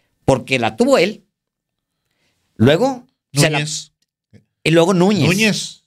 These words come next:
Speaker 2: el hijo de Arturo Núñez.
Speaker 1: De, de Arturo Núñez, el
Speaker 2: El
Speaker 1: Arturo
Speaker 2: exgobernador
Speaker 1: Núñez
Speaker 2: de
Speaker 1: de,
Speaker 2: Tabasco.
Speaker 1: de Tabasco, que aborrece a López Obrador.
Speaker 2: Pues sí.
Speaker 1: Eh, y luego Ricardo Monreal.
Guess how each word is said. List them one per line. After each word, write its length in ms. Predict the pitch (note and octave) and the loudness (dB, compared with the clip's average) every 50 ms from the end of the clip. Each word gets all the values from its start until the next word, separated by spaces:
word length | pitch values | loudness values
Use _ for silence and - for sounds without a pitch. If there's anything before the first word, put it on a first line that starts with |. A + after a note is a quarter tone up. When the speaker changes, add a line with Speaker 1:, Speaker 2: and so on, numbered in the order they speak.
| _ _ | _ _
Speaker 2:
el 160 | G2+ F#2 F#2+ | -14 -8 -6
hijo 220 | G#2 A2+ A2+ F3+ E3 | -4 -2 0 0 2
de 80 | D#3 | 2
Arturo 380 | C3+ - - - B2+ C3+ D3 C3+ | 0 -2 -6 -8 -4 -2 -2 0
Núñez. 560 | A#2+ C#3 E3+ G3+ G#3 G#3+ G#3 G3 G3 - - - | 2 2 2 2 2 0 0 0 -2 -4 -4 -2
Speaker 1:
De, 160 | A2 A#2 - - | -4 -4 -4 -2
de 100 | B2 B2+ | -2 -2
Arturo 300 | B2 A2 A2+ G3+ A#3+ C4+ | -2 -2 -2 -4 -2 -2
Núñez, 340 | C4+ C4+ C4 C4+ C4+ A#3+ - | -2 0 0 0 0 0 0
el 160 | G3 E3 C#3+ | 0 0 0
Speaker 2:
El 80 | C#3 C#3+ | 0 0
Speaker 1:
Arturo 340 | B2+ A2+ A2+ A#2 B2+ B2+ - | -2 -2 0 0 0 0 0
Speaker 2:
exgobernador 760 | - A#3 A3+ G#3+ - - - - - C#3 B2 A#2+ C#3 D#3+ E3+ F#3 F#3 | 0 0 0 0 2 0 -2 -2 -2 -4 -2 0 0 0 0 0 0
Speaker 1:
Núñez 140 | F#3+ F3 E3 C#3 B2+ | 0 0 2 2 0
Speaker 2:
de 40 | B2 | 0
Speaker 1:
de, 140 | A#2+ B2 A#2+ | 0 -2 -2
Speaker 2:
Tabasco. 280 | A2+ A2 A#2 D3+ G#3+ | -2 -2 -2 0 0
Speaker 1:
de 140 | A3+ - A2+ | 0 0 -2
Tabasco, 680 | - G#3 C#3 D3 F#3+ G3+ G3 G3 - A#3 A#3 A3+ - _ _ - | -2 -4 -4 -2 -2 -4 -4 -4 -4 -4 -4 -4 -10 _ _ -4
que 100 | - E3+ | -4 -2
aborrece 540 | D3+ D3 D3 C3+ B2+ B2+ C3+ C#3 C#3 - F#3+ | -2 -4 -6 -8 -6 -4 -4 -4 -4 -4 -2
a 40 | F#3+ | -2
López 260 | D#3 C#3 E3 D#3+ D#3 | -2 -2 -2 -2 0
Obrador. 400 | D#3+ D#3 E3 E3+ F3+ A3 G#3+ - _ _ _ _ _ _ _ _ _ _ _ _ _ _ _ _ _ _ _ _ _ | 0 0 0 0 -2 -4 -8 -10 _ _ _ _ _ _ _ _ _ _ _ _ _ _ _ _ _ _ _ _ _
Speaker 2:
Pues 140 | - E2+ - | -20 -18 -16
sí. 160 | - - C3+ - _ _ _ - | -14 -14 -14 -16 _ _ _ -2
Speaker 1:
Eh, 340 | D3 C#3+ C#3+ C#3+ D3 D3 D3+ | 0 0 2 0 0 -2 0
y 120 | - E3+ E3 | 0 0 2
luego 400 | F3 G#3+ A3 A#3 A#3+ A#3+ A#3+ - - _ _ - | 2 2 2 2 0 -2 -2 -8 -14 _ _ -2
Ricardo 460 | C#3+ D3+ D#3+ D#3 E3 F3+ F3+ F3+ F#3+ | 0 0 0 0 -2 -4 -4 -4 -4
Monreal. 580 | F3+ F3 E3 D#3+ F3+ F#3+ F#3+ - - - - | -4 -4 -4 -2 0 0 0 0 -2 -8 -16